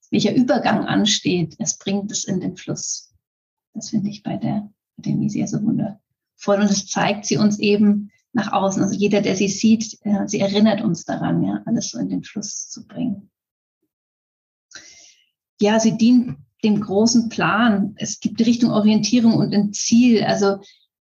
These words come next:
immer, wie soll ich sagen, in, in seinem, ähm, auf seine Intuition zu hören, ja. Also sie hat,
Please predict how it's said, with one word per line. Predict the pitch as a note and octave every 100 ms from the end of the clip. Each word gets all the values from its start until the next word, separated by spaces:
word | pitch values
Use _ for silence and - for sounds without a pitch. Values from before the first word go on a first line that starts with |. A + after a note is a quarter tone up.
| _
immer, | A3+ A#3 A#3+ A#3+ A#3 A#3 - _ _ _ _ _ -
wie | A3
soll | A3
ich | G#3 G#3
sagen, | A3+ G#3 G#3+ G#3
in, | G#3 A3 G#3 G#3
in | G#3+ G#3
seinem, | G#3 - F#3 G#3+ A#3 A3+ A3 A3 - _ _ _ _
ähm, | G3+ F#3+ F#3+ - - -
auf | -
seine | - A3 -
Intuition | A3 G#3+ G#3 - G#3 A#3+ B3
zu | A3
hören, | G#3 F3+ F3+ F3+ F3+
ja. | F#3 G#3+ A3 -
Also | G#3 G3+
sie | G3+ - G#3
hat, | G#3 G#3